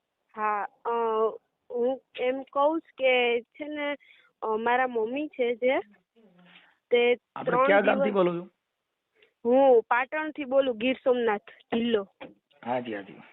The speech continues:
Speaker 2: તમારું નામ શું છે,
Speaker 1: હા,
Speaker 2: બેન?
Speaker 1: પ્રિયંશી ભટ્ટ.
Speaker 2: પ્રિયંશી ભટ્ટ. હા, બોલો બેન, શું હતું?
Speaker 1: હા. હા, મારા મમ્મી છે ને જે, એને
Speaker 2: હમ.
Speaker 1: હા, હાલ આજે બે દિવસ થયા જ. તો
Speaker 2: હમ.
Speaker 1: એ, એને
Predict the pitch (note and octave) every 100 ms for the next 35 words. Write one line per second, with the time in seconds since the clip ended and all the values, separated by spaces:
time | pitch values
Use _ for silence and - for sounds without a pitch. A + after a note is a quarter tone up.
0 | _ _ - B2+ B2+ B2+ C3+ E3 A3+ A3
1 | E3 E3+ - - _ _ _ _ _ _
2 | B3+ C#4 C#4 C#4 B3+ - A3+ E3+ - _
3 | _ _ _ _ C3+ C3+ C3+ A#2+ B2 A#2
4 | G2+ - - A2+ A2+ C3+ C#3 C3 C3+ D3
5 | D3 - G3+ - _ _ _ _ _ _
6 | - A3+ G#3 G3+ G#3+ A#3 B3+ A#3+ B3+ D4+
7 | D#4+ F#4+ F#4 E4+ B3+ C#4 D#4+ - - -
8 | B3 C4 C4+ C4 A3+ - B3+ B3+ C4 C#4
9 | C4+ - B3 B3 C#4 C4 D4+ B3+ A3+ A3+
10 | _ B3+ B3+ F4+ _ _ - C4 B3+ A#3
11 | - - C4+ C#4+ D4+ - _ _ - -
12 | _ _ _ _ - C4 D4 D4+ D4 C4+